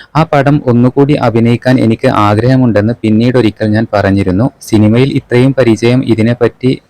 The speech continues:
ഗ്രാഹ്യമുള്ള കാലത്ത് ആ സിനിമ അഭിനയിച്ചിരുന്നെങ്കിൽ ആ കഥാപാത്രത്തോട്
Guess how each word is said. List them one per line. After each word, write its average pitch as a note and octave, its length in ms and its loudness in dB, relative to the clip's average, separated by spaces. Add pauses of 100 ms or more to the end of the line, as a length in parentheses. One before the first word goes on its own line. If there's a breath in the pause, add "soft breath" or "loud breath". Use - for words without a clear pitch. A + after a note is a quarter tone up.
(100)
ഗ്രാഹ്യമുള്ള A2 800 0
കാലത്ത് G2+ 580 -4
ആ A#2+ 120 0
സിനിമ A2+ 340 -2
അഭിനയിച്ചിരുന്നെങ്കിൽ G#2+ 1000 -2
ആ B2 80 0
കഥാപാത്രത്തോട് A2+ 920 0